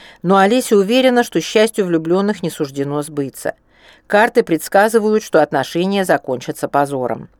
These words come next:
В ответ на предложение руки и сердца девушка обещает подумать.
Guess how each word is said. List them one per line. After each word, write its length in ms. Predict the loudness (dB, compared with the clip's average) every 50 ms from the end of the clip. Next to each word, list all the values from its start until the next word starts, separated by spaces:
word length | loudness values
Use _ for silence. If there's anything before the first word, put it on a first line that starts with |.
| _ _ _ _ _ _ _ _ _ _ _ _ -20 _ 0
В 100 | 2 2
ответ 280 | 2 4 2 2 2
на 80 | 2 0
предложение 640 | -2 0 2 4 4 4 4 2 2 2 4 2 2
руки 380 | 2 0 -2 -4 -6 -4 -4
и 20 | -4
сердца 500 | -4 -2 -2 -2 -2 0 0 0 0 0 -4 -12 -20 _
девушка 440 | 0 2 2 2 2 0 2 2 2
обещает 560 | 2 4 2 -2 -2 2 2 2 2 2 0
подумать. 640 | 0 0 0 0 -2 -4 -4 -4 -6 -10 -12 -16 -20